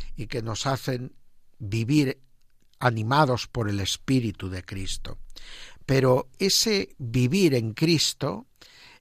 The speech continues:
encuentra una ayuda extraordinaria en la mejor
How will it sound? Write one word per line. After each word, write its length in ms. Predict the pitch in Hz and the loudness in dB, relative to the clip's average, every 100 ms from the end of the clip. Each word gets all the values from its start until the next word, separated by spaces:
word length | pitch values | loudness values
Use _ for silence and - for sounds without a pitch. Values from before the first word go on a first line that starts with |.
| - | -2
encuentra 640 | 127 127 143 190 151 139 | 0 0 2 2 2 0
una 220 | 156 170 147 | 0 0 -2
ayuda 500 | 135 160 139 117 - _ | 0 0 0 -2 -4 _
extraordinaria 1300 | 131 - - 165 165 143 151 156 151 135 143 147 160 - - - _ _ - | -4 -2 -2 0 0 0 0 2 0 0 -2 -4 -8 -18 -20 -20 _ _ 0
en 520 | 156 165 175 185 226 _ _ _ _ - | 2 4 0 -6 -12 _ _ _ _ -2
la 260 | 131 127 | 2 4
mejor 560 | 127 117 - 196 180 | 4 2 4 4 4